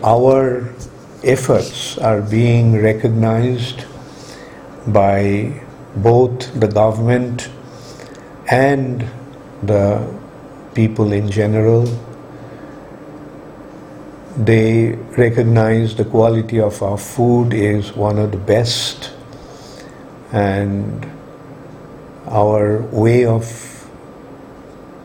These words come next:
organizing this program, the way of conducting this program is very, very efficiently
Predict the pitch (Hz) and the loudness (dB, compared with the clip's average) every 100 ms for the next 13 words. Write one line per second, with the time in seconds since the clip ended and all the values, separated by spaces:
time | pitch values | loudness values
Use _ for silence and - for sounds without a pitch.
0 | - - - - - 110 120 117 123 123 | -20 -20 -20 -20 -2 2 4 4 4 4
1 | 135 131 135 113 104 - 110 110 110 113 | 2 2 0 0 -4 0 2 2 2 0
2 | 113 113 107 107 107 107 - - 104 107 | 0 0 0 2 2 2 0 -2 0 2
3 | 110 117 123 107 98 - 117 107 110 110 | 0 0 -2 -2 -4 -6 0 0 0 -2
4 | 110 110 113 - - - - - - - | -2 -2 -6 -10 -18 -18 -18 -18 -18 -18
5 | - - 101 98 107 117 117 110 107 107 | -8 -2 0 0 2 4 4 2 0 0
6 | 104 107 107 113 - - - - - - | 2 0 -4 -8 -14 -18 -20 -20 -20 -20
7 | - - 113 - 101 98 - 95 110 | -12 -4 -4 -2 -2 -2 -4 -4 -6